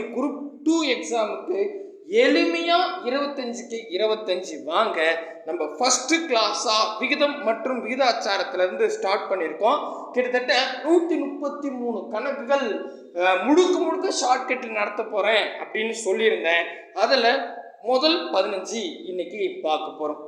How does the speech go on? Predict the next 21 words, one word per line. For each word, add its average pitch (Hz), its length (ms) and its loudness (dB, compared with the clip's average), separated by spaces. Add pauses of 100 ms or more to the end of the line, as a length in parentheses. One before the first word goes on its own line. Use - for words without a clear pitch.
(180)
புரிஞ்சிருச்சுங்களா? 247 680 -2 (440)
ரைட்பா. 170 400 0 (480)
முக்கியமா 330 380 0 (100)
நம்ம 277 160 0 (120)
சேனலுக்கு 277 400 0
நீங்க 214 240 -2
புதுசா 277 360 -2 (100)
இருந்தா 254 260 -2 (140)
சப்ஸ்கிரைப் - 420 0 (140)
பண்ணி 202 160 2
வச்சுக்கோங்க. 185 400 0 (400)
கூடவே 349 320 4 (120)
பக்கத்துல 285 320 2
இருக்கிற 240 280 0
பெல் 247 220 2
ஐகானை 208 400 0
பிரஸ் 220 300 -4
பண்ணி 196 220 0 (440)
ஆல்னு 302 260 4
இருக்கும், 240 380 0
அதை - 120 -8